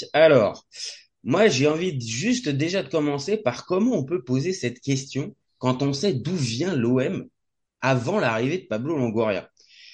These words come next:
Alors, est-ce que je dois répéter les erreurs monumentales faites par son prédécesseur ? Je pense que on les a toutes à peu près en tête, mais que ça soit économiquement et sportivement,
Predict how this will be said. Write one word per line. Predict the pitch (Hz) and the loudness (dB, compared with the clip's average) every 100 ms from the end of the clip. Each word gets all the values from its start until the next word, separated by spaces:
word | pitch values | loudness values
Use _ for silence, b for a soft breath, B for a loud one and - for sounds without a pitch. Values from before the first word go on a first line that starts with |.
| b | b
Alors, | - 113 | -6 -4
est-ce | - 143 175 | -2 -4 -2
que | 170 | -2
je | 143 | -2
dois | 170 | -2
répéter | 170 135 160 151 185 | -2 -2 -4 -4 -4
les | 147 120 107 104 156 | -2 -2 -4 -4 -2
erreurs | 160 147 147 120 92 - | -2 -2 -2 -2 -6 -10
monumentales | 104 127 170 185 175 170 151 139 151 123 - | -4 0 0 0 -2 -4 -6 -2 -2 -2 -6
faites | - 120 - - | -8 -6 -6 -10
par | 98 - | -10 -6
son | 98 | -6
prédécesseur ? | 90 - 101 107 104 123 127 196 196 - _ _ - b _ _ | -4 -2 2 2 4 2 4 4 4 0 _ _ -16 b _ _
Je | - - | -14 -8
pense | 107 117 113 | 0 0 0
que | - 101 101 - | 0 0 0 -4
on | 101 95 | -8 -4
les | 95 92 | -2 0
a | 104 | 0
toutes | 101 120 101 | 2 0 0
à | |
peu | - 98 | 0 -2
près | - | -2
en | 101 127 | 0 0
tête, | 135 202 196 - B B | 2 2 0 -14 B B
mais | - 113 117 | -4 -2 0
que | 139 | -2
ça | 139 135 | -2 -4
soit | - 123 - | -2 -2 0
économiquement | 160 - 170 160 160 160 143 156 151 - | -4 -2 -4 -4 -4 -6 -6 -4 -4 -4
et | 92 | -6
sportivement, | - - - - - 135 139 156 190 | -8 -4 0 0 0 2 2 2 -2